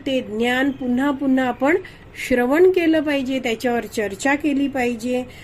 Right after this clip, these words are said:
आणि नुसतंच चर्चा करून बसलंही नाही पाहिजे. तर वैदिक शास्त्रात जसं आज्ञा दिल्या आहेत,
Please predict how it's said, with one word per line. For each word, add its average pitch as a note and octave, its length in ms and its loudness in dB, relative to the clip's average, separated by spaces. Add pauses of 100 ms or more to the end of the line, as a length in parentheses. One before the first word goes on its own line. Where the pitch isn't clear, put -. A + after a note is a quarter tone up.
(180)
आणि D#4+ 180 2
नुसतंच F4 720 2
चर्चा C#4 480 0
करून F4 340 2
बसलंही D#4 540 4
नाही F4 220 2
पाहिजे. D4+ 520 0 (500)
तर A#3+ 120 0
वैदिक A3 440 0
शास्त्रात C4 560 -2
जसं A#3 260 0
आज्ञा G3+ 520 0
दिल्या A3 420 0
आहेत, A3+ 420 2